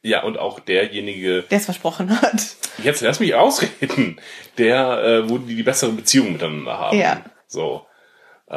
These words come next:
Speaker 1: das heißt, es ist nochmal Fanservice, wenn er ihn dann letztlich nochmal rettet. Und er kann's dann wieder verkaufen mit, äh, „Ich brauch dich nur, damit du später noch, äh, deine Schulden abbezahlen kannst.“ Und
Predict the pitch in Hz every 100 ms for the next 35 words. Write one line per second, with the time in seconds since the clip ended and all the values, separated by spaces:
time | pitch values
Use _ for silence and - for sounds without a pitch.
0 | 85 80 82 80 80 - - 92 - -
1 | 101 92 - 107 110 113 95 92 - 92
2 | 87 92 92 92 82 85 87 80 78 87
3 | - 87 80 80 80 82 - 95 76 -
4 | - - - 87 90 110 110 95 95 90
5 | - 92 95 92 - 90 82 80 - 76
6 | 53 50 50 50 50 - - - - -
7 | 120 101 87 80 85 87 80 65 - -
8 | 82 67 62 - - - - - - -
9 | 82 73 67 64 - 95 - - - -
10 | - 65 - - 58 - - - - -